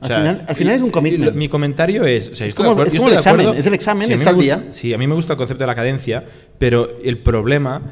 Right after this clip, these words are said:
Speaker 2: es que cuando estás tan temprano y no sabes nada, no sabes lo que necesitas, no sabes lo que necesita el cliente, lo que hay que hacer es ir haciendo, ir haciendo, ir haci-, ir descubriendo la verdad, ¿no? Como en los videojuegos, ir descubriendo terreno,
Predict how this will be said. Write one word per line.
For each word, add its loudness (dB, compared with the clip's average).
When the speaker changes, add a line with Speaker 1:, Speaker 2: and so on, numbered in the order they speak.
Speaker 2:
es -6
que -6
cuando -6
estás -10
tan -10
temprano -8
y -8
no -6
sabes -6
nada, -10
no -8
sabes -6
lo -8
que -12
necesitas, -12
no -8
sabes -6
lo -8
que -8
necesita -8
el -16
cliente, -8
lo -8
que -2
hay -2
que -4
hacer 0
es -6
ir -6
haciendo, -12
ir -4
haciendo, -4
ir -4
haci-, -10
ir -4
descubriendo -2
la 0
verdad, -4
¿no? -10
Como -10
en -8
los -8
videojuegos, -6
ir -4
descubriendo -6
terreno, -2